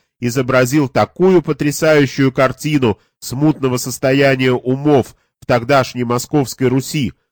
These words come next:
что в пылкой голове Разина созрел кровавый план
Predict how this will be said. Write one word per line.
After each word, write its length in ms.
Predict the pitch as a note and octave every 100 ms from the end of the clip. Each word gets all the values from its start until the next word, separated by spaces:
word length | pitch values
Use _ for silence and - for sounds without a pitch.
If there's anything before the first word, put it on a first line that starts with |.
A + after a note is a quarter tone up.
| _
что 220 | - A2
в 100 | -
пылкой 420 | - D#3+ D3+ C#3
голове 440 | A#2+ B2 A#2+ B2 B2+
Разина 460 | B2+ D3 C#3 C#3+
созрел 520 | C#3 C3 A#2 A#2 C#3+ C3
кровавый 680 | - B2 A2 B2+ C#3+ C#3
план 420 | C3 C3+ C3 G2